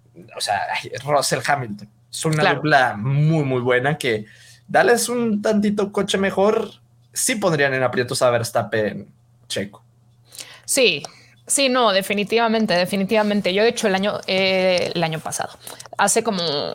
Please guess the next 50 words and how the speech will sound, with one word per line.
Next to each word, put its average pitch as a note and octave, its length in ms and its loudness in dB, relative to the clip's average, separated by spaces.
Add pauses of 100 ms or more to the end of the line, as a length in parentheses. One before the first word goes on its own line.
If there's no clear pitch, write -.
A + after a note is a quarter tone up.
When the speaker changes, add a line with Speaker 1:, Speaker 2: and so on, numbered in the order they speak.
(100)
Speaker 2:
no G3+ 180 -4
sé, G#3+ 220 2
no G3+ 300 -2
sé C4 160 -2
cuándo A#3+ 200 2
fue A#3 160 0
que A3+ 100 2
grabé F#3+ 260 6
con, G3+ 360 0
con F3+ 160 -2
Jorgito, F3+ 580 -2 (360)
estábamos G#3 460 2
platicando G3+ 480 2
y - 20 0
yo G#3 100 4
sí G#3+ 120 2
le G#3+ 100 6
decía, F#3 400 4
"No, A3 180 0
yo A3+ 140 2
la C#4+ 140 6
neta B3 240 0
creo F4+ 160 2
que - 60 -2
si D#4 120 2
le G3+ 180 8
dieran A#3+ 360 4
un A#3+ 160 0
Red A#3 200 4
Bull A3+ 200 4
a F3+ 60 6
Alonso, A3 520 2
sí A#3 220 0
venía G#3 400 2
ahí F#3+ 360 0
Speaker 1:
Ah, B3+ 160 4
no, F#3 280 2
ay, F#3+ 160 0
Speaker 2:
echándose G#3+ 580 0
Speaker 1:
fácil. - 160 -2
Speaker 2:
eso, - 80 -
<laughs> F#4 500 4
Speaker 1:
No, B3+ 220 4
no, C#4+ 140 6
Speaker 2:
echándose - 120 2
Speaker 1:
no, A#3 200 4
o - 80 -2
Speaker 2:
a G3 120 4
Speaker 1:
sea, D3 180 4
Speaker 2:
Max". A3 160 -2